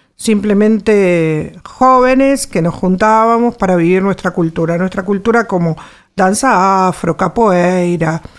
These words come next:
candombe. Y bueno, nos juntábamos para vivir lo que vivíamos comúnmente en nuestro lugar de nacimiento.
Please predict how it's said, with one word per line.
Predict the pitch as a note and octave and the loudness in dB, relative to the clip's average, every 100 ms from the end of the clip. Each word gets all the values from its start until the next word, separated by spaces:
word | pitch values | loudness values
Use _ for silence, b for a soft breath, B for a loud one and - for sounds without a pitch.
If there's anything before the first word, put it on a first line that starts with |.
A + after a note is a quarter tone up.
| B B _ - | B B _ -2
candombe. | A3 G3+ F3 F3 E3+ E3 D#3+ D#3 D#3 b b b _ - | 2 4 4 4 4 2 0 0 -2 b b b _ -6
Y | A3 A#3+ | -4 -2
bueno, | E4+ C4+ A#3+ B3 | -2 0 2 2
nos | B3 A#3+ | 0 -2
juntábamos | A#3+ A#3+ - - C4+ | 0 0 0 0 0
para | - G3+ F#3+ F3 F3 | 0 0 2 0 -2
vivir | E3+ F3+ F3 G#3 D#4 | -4 -2 0 0 2
lo | D#4+ G#3+ | 0 0
que | |
vivíamos | F#3 F#3+ A#3+ B3+ G#3+ | 2 2 2 2 0
comúnmente | - F#3 F#3+ G3+ A3+ D4+ D4 C#4 A3 F3 E3+ | 0 0 2 2 2 2 2 2 2 0 0
en | E3 F3 | -2 0
nuestro | F3 - F3+ F3+ E3 | -2 -2 0 0 0
lugar | F3 F#3+ A#3 C4 | 0 0 0 2
de | B3 G3+ | 2 2
nacimiento. | F3 E3+ - E3+ A3+ F#3+ D#3 - | 0 -4 -2 0 2 0 -4 -10